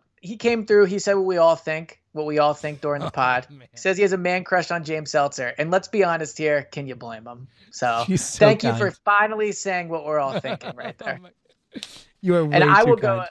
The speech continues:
Speaker 2: kind.
Speaker 1: <laughs> I will go ahead and read all the names of the other people because it's one of my least favorite things to do each week 'cause they're so hard to pronounce, but I feel like I owe it to 'em.
Speaker 2: I,
Speaker 1: So
Speaker 2: that, and that's
Speaker 1: shout
Speaker 2: the
Speaker 1: out to
Speaker 2: point.
Speaker 1: everyone
Speaker 2: If you
Speaker 1: else.
Speaker 2: do your five-star review, uh,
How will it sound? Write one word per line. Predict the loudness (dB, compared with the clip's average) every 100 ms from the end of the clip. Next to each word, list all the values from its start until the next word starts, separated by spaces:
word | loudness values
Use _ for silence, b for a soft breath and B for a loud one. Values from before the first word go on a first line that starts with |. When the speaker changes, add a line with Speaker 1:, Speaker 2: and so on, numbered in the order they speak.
| -14
Speaker 2:
kind. | -16 -12 -12 -12 -10
Speaker 1:
<laughs> | -4
I |
will | -4 -4
go | -4
ahead | -2 -4
and | -6
read | -10 -8
all | -4 -4
the | -4
names | -8 -10
of | -6
the |
other | -4 -2
people | -4 0 0
because | 0 4 4 4 -6 b b b b
it's | 0 0
one | 2 4
of | 4
my |
least | 2 0 -4
favorite | -2 -4
things | -4 -10
to | -8
do | -6
each | -6 -6
week | -6 -6 0
'cause | 0
they're | 0 -2
so | 2 2
hard | 2 0
to | -2
pronounce, | -8 -2 0 -2 -2
but | -2
I | -2
feel | -2 -2
like | -2 -4
I | -4
owe | -2 -4
it | -4
to | 2
'em. | 2
Speaker 2:
I, | 4
Speaker 1:
So | 4
Speaker 2:
that, | 4 2
and | -2
that's | 2
Speaker 1:
shout | 4 4
Speaker 2:
the |
Speaker 1:
out | 2
to | 2
Speaker 2:
point. | -2 -2
Speaker 1:
everyone | -6
Speaker 2:
If | -4
you | -4
Speaker 1:
else. | 0
Speaker 2:
do |
your | 0 0 -2
five-star | 0 -2 -2 -6
review, | -4 -4 -6 -10 -6
uh, | -6